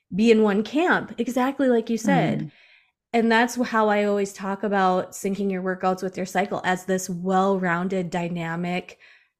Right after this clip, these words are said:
Speaker 1: um, fitness strategy or structure, instead of thinking of it as, like, "Oh,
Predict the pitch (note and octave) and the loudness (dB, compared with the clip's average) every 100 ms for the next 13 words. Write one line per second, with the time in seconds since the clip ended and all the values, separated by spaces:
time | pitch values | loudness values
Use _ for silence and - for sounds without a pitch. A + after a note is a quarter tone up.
0 | _ - F3+ - F#3+ - B3 B3+ A#3+ - | _ -8 -6 -6 -8 -2 -2 0 -4 -6
1 | - _ _ _ _ _ - - - G3 | -14 _ _ _ _ _ -16 -10 0 2
2 | G#3 A3+ - G3 F3 E3+ - - C4 - | 2 2 0 0 0 -4 -4 -2 -2 -2
3 | - E3 E3+ F#3 _ - F#3+ F#3+ A3 G3+ | -4 -2 -2 -6 _ -6 -6 -2 0 0
4 | F#3+ F#3+ F#3 F#3+ F#3 F3+ F3+ F3 F3 E3+ | 0 -2 -2 -2 -2 -2 -2 -2 -4 -2
5 | A3+ G#3 G3+ G3 | 0 2 0 -2